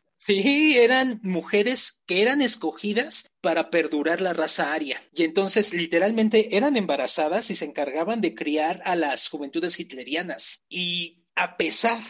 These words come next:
de que sí había mujeres en ciertos rangos militares, la verdad es de que el régimen nazi no era tan igualitario como uno podría imaginar, ¿eh?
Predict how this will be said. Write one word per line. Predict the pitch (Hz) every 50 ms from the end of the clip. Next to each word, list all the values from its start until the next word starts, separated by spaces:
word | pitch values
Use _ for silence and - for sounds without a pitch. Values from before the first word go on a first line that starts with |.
| - - _ _ _
de | 196 160 160 156 156 - - _
que | - - 156 151 151 151 156 151 151 156 156 -
sí | - - - - 247
había | 262 254 202 190 196 214
mujeres | 214 208 202 196 - 190 185 190 214 214 - -
en | 147
ciertos | 135 - - 170 170 175 175 - 202 190 147 -
rangos | 151 139 139 151 147 143 165 - - - - - - -
militares, | - 143 135 - 123 110 - 131 135 147 - - - - - - _ _ _
la | - 147 143
verdad | 135 143 143 139 143 156 185 202
es | 247 240 214 -
de | 208 202 185 190
que | - - - 160 147 147 151 - _ _
el | - - 147 151 147 143 139 131 135 131 127 123 120 113 117 135
régimen | - - 165 170 170 - - 240 220 202 160 143 139 143
nazi | 147 147 139 - - 208 220 285 330 - - _
no | _ - 147 147 143 147 151 170 214 240 240 233
era | 233 226 226 220 220 214 190 - - _ _
tan | - 165 143 139 139 139 135 135 131 127 123 123 110 110 _ _ _ _ _
igualitario | - 190 175 143 147 139 127 139 147 - - 214 285 277 202 151
como | - 151 156 165
uno | 175 175 151
podría | - 143 139 147 156
imaginar, | 151 143 127 117 - - 123 127 151 185 226 214 180 151
¿eh? | 131 156 202 277